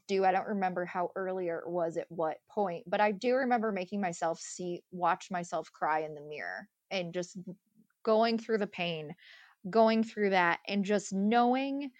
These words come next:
and realizing, like, it's okay. It's okay to go through this. It's okay for it to be ugly.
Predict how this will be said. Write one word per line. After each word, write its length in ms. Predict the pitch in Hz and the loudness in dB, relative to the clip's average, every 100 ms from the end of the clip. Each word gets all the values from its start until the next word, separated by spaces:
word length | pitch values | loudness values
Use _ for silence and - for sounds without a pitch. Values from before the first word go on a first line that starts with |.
| _ _ _ _ - | _ _ _ _ 0
and 240 | 202 214 | 2 4
realizing, 600 | 202 220 220 220 220 233 220 | 4 6 6 6 4 0 2
like, 260 | 190 175 - _ _ _ _ _ - | 0 -2 -12 _ _ _ _ _ 2
it's 220 | 233 240 | 2 4
okay. 640 | 254 220 190 214 262 311 311 _ _ | 0 0 -2 -2 -2 -4 -10 _ _
It's 180 | - 226 | -2 0
okay 360 | 269 208 240 262 | -2 2 2 2
to 80 | 233 | 2
go 180 | 233 | 2
through 260 | 233 - 233 | 0 0 2
this. 300 | 233 233 - - | 2 2 -2 -6
It's 180 | 208 233 | -2 0
okay 360 | 220 220 214 | 0 2 0
for 200 | 220 220 | 2 -2
it 100 | - | -4
to 80 | - | -4
be 160 | 214 - | -4 0
ugly. 540 | 190 196 196 190 185 | 0 2 0 0 -4